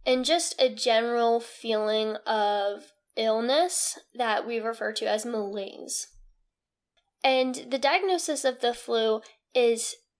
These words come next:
typically made based off of the clinical presentation. So that really means what symptoms you have, how long they've been lasting, kind of the progression of symptoms.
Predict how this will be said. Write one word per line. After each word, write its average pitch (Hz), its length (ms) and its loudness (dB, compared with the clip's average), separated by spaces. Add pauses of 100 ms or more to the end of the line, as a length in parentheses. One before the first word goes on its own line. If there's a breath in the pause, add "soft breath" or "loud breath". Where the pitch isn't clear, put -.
(160)
typically 311 720 2
made 220 480 -2 (460 loud breath)
based 240 340 0
off 220 380 0
of 214 500 0 (480)
the 226 160 2
clinical 240 460 0
presentation. 220 680 -4
So 269 160 2
that 269 240 4
really 262 300 2
means 220 340 -2 (300 loud breath)
what 233 400 2
symptoms 262 600 0
you 277 100 -4
have, 214 560 -4 (920)
how 262 360 6
long 262 320 2
they've 254 180 4
been 240 200 -2
lasting, 208 800 -4 (1080)
kind 269 240 4
of 262 160 -4
the 262 100 2
progression 240 760 0
of 220 220 0
symptoms. 214 640 -4